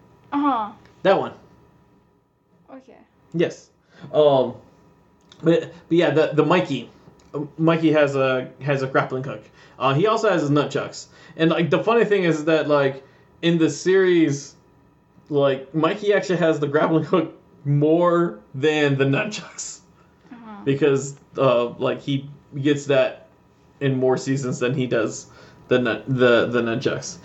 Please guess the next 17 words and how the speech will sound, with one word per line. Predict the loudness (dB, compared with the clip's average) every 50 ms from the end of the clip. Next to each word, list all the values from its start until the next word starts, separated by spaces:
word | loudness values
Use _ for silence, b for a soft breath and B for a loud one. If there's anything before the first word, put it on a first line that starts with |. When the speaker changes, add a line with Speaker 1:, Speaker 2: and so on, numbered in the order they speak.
| B B B
Speaker 2:
But | -2 0 0
we'll | 2 0 0 -2
get | -4 -2 -2 0
into | -2 -2 -2 -4
that | -2 -2 0 2
when | 2 2 2
we | 0 0
get | 0 -2 -2 -2
into | -4 -4 -2 -2 -2 -2
the, | -2 -4 -4 -4 -6 -8 -10 -14 _ _ _ -14 _
uh, | 0 0 0 0 2
fourth | 0 0 0 -2
season. | -6 -10 -12 -12 -12 -14 -16 -18 _ _ B B B B B B B B B B B _ -4
Speaker 1:
So | 2 2 2 4
one | 4 4 6 6
of | 4 4 4
the, | 4 4 4 4 2 0 -4